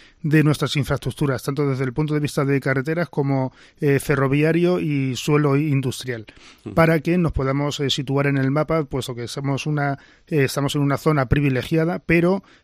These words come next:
Speaker 1: eh, sin embargo, tenemos bastantes deficiencias en materia de infraestructuras y por esto que queremos, eh, aunar esos esfuerzos,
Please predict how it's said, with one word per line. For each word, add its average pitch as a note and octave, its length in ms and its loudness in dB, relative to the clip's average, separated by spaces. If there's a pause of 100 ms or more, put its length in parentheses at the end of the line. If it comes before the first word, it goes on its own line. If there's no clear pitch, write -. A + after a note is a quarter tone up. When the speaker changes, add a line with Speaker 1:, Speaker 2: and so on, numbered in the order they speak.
Speaker 1:
eh, D3+ 120 2
sin C3+ 160 0
embargo, C#3+ 380 2
tenemos C#3+ 460 0
bastantes C#3 360 -2
deficiencias C3 540 -4
en C#3+ 80 -4
materia C#3 260 -2
de C3+ 120 -2
infraestructuras B2+ 640 -6
y C3+ 40 -6
por C3 180 -2
esto E3+ 320 0 (360)
que B2+ 160 2
queremos, D#3+ 500 2
eh, D#3+ 240 0 (240)
aunar D3 320 0
esos D3+ 240 -2
esfuerzos, E3+ 640 -2